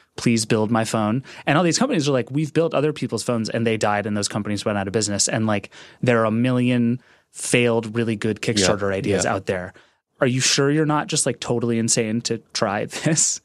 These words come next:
Speaker 1: Is there a possibility that you are?
Speaker 2: I think we, uh, underestimated how hard it would be.
Speaker 1: Okay.
Speaker 2: Um, maybe that was a good thing. We're kind of, like you said, in more of a protected environment. Coming out in the real world, it's a lot more difficult.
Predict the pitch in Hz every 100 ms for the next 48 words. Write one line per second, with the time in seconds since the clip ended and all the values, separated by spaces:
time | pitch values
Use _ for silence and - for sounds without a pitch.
0 | _ - 127 135 131 160 - 135 139 160
1 | 151 156 147 143 151 180 - 110 143 147
2 | 123 110 104 101 104 107 107 - 107 104
3 | 98 95 92 98 120 113 98 90 98 120
4 | 113 107 - 98 90 87 90 95 107 107
5 | 113 107 98 90 95 - 104 113 98 98
6 | - 101 98 92 - 113 98 95 - 101
7 | 92 92 - 101 95 90 87 - 104 98
8 | - 101 92 90 95 110 117 - - _
9 | - 110 101 101 98 92 90 101 101 92
10 | 90 85 87 92 90 87 92 87 90 87
11 | - 117 120